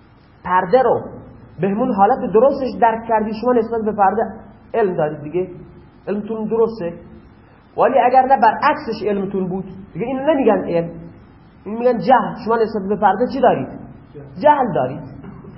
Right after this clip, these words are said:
خب، ادراک و شیء، درک کردن چیز،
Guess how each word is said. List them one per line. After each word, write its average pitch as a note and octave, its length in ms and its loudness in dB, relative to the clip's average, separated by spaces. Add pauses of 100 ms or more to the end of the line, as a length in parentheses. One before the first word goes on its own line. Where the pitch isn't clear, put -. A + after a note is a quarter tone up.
(400)
خب، F#3+ 180 4 (240)
ادراک A3+ 580 4
و G#3 60 2 (140)
شیء، D4+ 420 2 (500)
درک G#3 320 0
کردن A3 380 2
چیز، C#4+ 380 -4